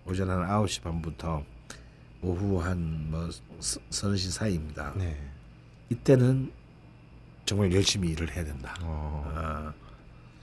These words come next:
Speaker 1: 근데 열심히 일을 하려면
Speaker 2: 음.
Speaker 1: 저녁에 좀 이-, 운동을
Speaker 2: 운동을.
Speaker 1: 충분히 하고.
Speaker 2: 네.
Speaker 1: 이분이 이제 주로 이제 아침잠이 많고 야행성 라이프 스타일이라고 했는데,
Speaker 2: 네.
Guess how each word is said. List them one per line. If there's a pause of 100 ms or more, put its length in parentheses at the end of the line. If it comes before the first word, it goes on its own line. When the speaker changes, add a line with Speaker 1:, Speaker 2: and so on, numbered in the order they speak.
(140)
Speaker 1:
근데
열심히 (100)
일을
하려면
Speaker 2:
음. (520)
Speaker 1:
저녁에
좀
이-, (640)
운동을
Speaker 2:
운동을.
Speaker 1:
충분히
하고.
Speaker 2:
네. (680)
Speaker 1:
이분이
이제
주로
이제
아침잠이
많고 (300)
야행성
라이프
스타일이라고
했는데,
Speaker 2:
네.